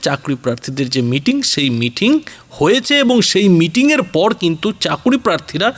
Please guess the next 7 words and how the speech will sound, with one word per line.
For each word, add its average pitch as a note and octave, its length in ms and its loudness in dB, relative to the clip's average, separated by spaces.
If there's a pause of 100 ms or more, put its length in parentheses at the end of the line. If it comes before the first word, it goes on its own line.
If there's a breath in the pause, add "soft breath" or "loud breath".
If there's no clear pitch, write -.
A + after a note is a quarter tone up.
(240 loud breath)
বাইরে E3 400 0
এসে E3 400 2
যেটা C3+ 240 -2
জানিয়েছিলেন B2+ 640 -2 (440 loud breath)
বা B2+ 120 2
জানিয়েছেন C#3 640 0 (440 loud breath)
যে D#3+ 260 -2